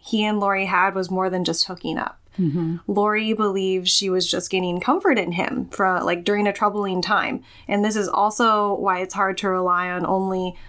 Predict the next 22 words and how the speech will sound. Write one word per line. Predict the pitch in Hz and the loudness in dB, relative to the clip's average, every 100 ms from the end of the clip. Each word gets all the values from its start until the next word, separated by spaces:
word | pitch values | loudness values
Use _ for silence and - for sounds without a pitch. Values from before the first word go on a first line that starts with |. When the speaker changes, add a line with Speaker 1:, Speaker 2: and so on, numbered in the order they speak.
| - - | -16 -4
Speaker 1:
witness | 220 240 233 226 | 0 2 2 0
accounts | 202 214 185 - - | 0 0 -2 -2 -2
of | 185 | 0
what | 190 190 | 0 0
happened | 190 185 196 185 185 170 - - | 0 0 0 0 -2 -4 -8 -2
in | 196 185 180 170 | 0 0 -2 0
courts | 240 233 | 0 2
of | 208 | 0
law, | 202 185 - | 2 2 2
right? | 185 196 185 | 0 0 0
Like, | 185 | 2
there's | 196 202 | 2 4
always | 208 208 - | 2 2 2
some | 196 185 | 2 2
difference | 202 202 196 185 | 0 0 -2 0
of | 175 170 - - - - - | 0 -2 -6 -20 -20 -12 0
an | 190 185 | 2 2
account | - 175 202 190 | 0 0 2 2
of | 175 | 0
what | 180 220 - | 0 0 0
really | 202 208 208 | -2 0 0
happened. | - 190 185 - - | 2 0 0 -8 -10